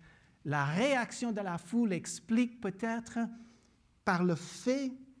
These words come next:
non, ça c'est, j'ai expliqué ça déjà dans la traduction. Désolé. Alors, il dit ça, Jé-, Jésus ne s'est pas contenté d'un discours positif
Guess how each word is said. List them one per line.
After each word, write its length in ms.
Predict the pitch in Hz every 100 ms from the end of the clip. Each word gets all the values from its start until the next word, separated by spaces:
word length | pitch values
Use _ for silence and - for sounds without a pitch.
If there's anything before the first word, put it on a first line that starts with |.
| _ _ _ _ _ 233
non, 280 | 175 170 165
ça 140 | 202
c'est, 300 | 190 180 165
j'ai 160 | 160 175
expliqué 400 | 143 170 - 160
ça 220 | 147 147
déjà 320 | 156 151 156
dans 100 | 147
la 140 | 151 143
traduction. 580 | - 147 151 - 139 139 - - _ _ _ _ -
Désolé. 420 | 143 139 139 139 143 - - - _
Alors, 380 | - 175 180 147
il 140 | 185 156
dit 160 | 240
ça, 340 | 190 - 190 196 - _ _ - _ _ _ 131
Jé-, 380 | 139 196 269
Jésus 420 | 156 196 208 240 226
ne 40 |
s'est 180 | - 170
pas 240 | - 220
contenté 720 | - - 208 196 170 - 170
d'un 240 | 160 156 156
discours 920 | 131 165 - - - 233 233 226 220 220
positif 880 | - 160 151 156 151 220 202 190 -